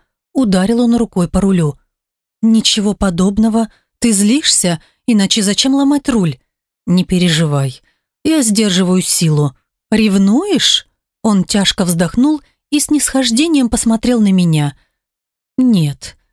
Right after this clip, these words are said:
не ревную, но я спрашивал не о плясках и о конкурсах, а почему ты с маниакальной настойчивостью пытаешься похерить наш брак?»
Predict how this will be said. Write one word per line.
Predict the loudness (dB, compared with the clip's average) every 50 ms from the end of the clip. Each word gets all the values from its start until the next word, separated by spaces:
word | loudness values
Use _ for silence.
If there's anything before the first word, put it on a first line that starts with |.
| _ _ _ _ -2
не | 0 2 2 2
ревную, | 2 0 0 0 0 0 0 -2 -2 -2 -4 -6 -8 _ _ _ _ _ _ _ -2
но | 0 0
я | 2 2
спрашивал | 0 -2 -4 -4 -4 -4 -2 -2 -2 -2 0 -2 -2 -2 -4 -6 _ _ -2
не | 0 0 0
о | 0
плясках | -2 -2 -2 -2 0 -2 -4 -2 -4 -6 -6 -4 -2
и | -2
о | -2 -2
конкурсах, | -2 -2 -2 -2 -2 -2 -4 -4 -2 -2 -2 -2 -4 -6 -8 -16 _ _ _ _ _
а | -6 -6
почему | -4 -4 -4 -4 -2 0 0 0 0
ты | -2 -2 -2 0
с | 0 0
маниакальной | 0 0 2 0 0 -2 -2 -2 -2 0 0 0 2
настойчивостью | 0 0 0 -2 -2 -2 -4 -2 -2 -2 -2 -2 -2 -2 -4 -4 -2 0 -2 -2 -2 -6 _ _ _ -6
пытаешься | -6 -4 -4 -4 -4 -2 -2 -2 0 0 -2 -2
похерить | -2 -4 -6 -4 -2 -2 0 0 0 -2 -4 -4 -2
наш | 0 2 2 2 0
брак?» | 0 0 0 0 -2 -2 -6 -12 -20 _